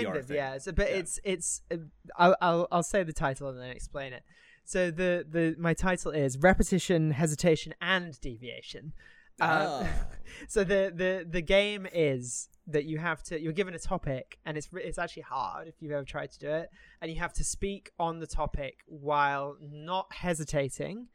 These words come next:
Speaker 1: for more than a little while, not repeating any words other than the words that are on the title card,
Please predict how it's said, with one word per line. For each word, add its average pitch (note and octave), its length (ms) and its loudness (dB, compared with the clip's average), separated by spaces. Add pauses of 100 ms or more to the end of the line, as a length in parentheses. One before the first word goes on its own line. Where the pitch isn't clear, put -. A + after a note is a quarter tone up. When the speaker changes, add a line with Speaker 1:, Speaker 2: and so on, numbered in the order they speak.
(240)
Speaker 1:
for - 160 -2
more C#3+ 320 -2
than C3+ 140 -2
a B2+ 80 -10
little B2+ 240 -6
while, A#2 480 -2 (360)
not F3+ 300 0
repeating F#3 540 2
any E3+ 200 -6
words C#3+ 540 0
other D#3+ 240 -2
than C#3+ 220 -2
the C#3 100 -8
words C3+ 400 0
that D3 180 0
are C#3+ 160 -2
on C#3 180 -4
the C3 80 -6
title C3 380 -4
card, F3 480 -4